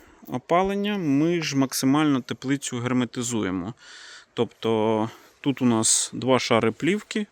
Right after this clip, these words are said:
тобто основний і другий внутрішній шар. Плюс ми вішаємо третій шар плівки потолок, щоб роз-, е, щоб тепло, яке ми прогріваємо, воно дуже високо не піднімалось, звіс-, і, відповідно,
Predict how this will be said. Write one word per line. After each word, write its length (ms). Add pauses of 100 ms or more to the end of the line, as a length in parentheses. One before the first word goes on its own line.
тобто 280
основний 580
і 220
другий 380
внутрішній 680
шар. 340 (800)
Плюс 400
ми 160
вішаємо 560
третій 460
шар 300
плівки 800 (120)
потолок, 680 (580)
щоб 340 (280)
роз-, 440
е, 360
щоб 260
тепло, 400
яке 240
ми 140
прогріваємо, 680
воно 220
дуже 420
високо 440
не 100
піднімалось, 720
звіс-, 260
і, 120
відповідно, 580